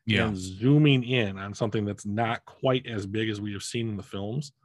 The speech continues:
Speaker 2: And so that makes, that leads me to believe that something like that, like, um, so, like,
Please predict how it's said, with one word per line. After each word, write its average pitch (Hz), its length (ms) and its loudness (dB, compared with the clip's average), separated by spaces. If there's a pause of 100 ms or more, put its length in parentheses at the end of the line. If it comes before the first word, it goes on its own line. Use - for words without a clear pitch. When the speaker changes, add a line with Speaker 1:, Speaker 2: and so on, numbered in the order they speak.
(640)
Speaker 2:
And 127 180 2
so 123 280 4
that 139 200 2
makes, 147 240 2
that 147 220 -2
leads 151 220 4
me 135 100 2
to 117 60 -2
believe 117 320 -2
that 117 120 -8
something 131 400 -2
like 110 280 -4
that, 110 360 -2
like, 101 300 -6
um, 101 200 -6
so, - 140 2
like, 113 200 2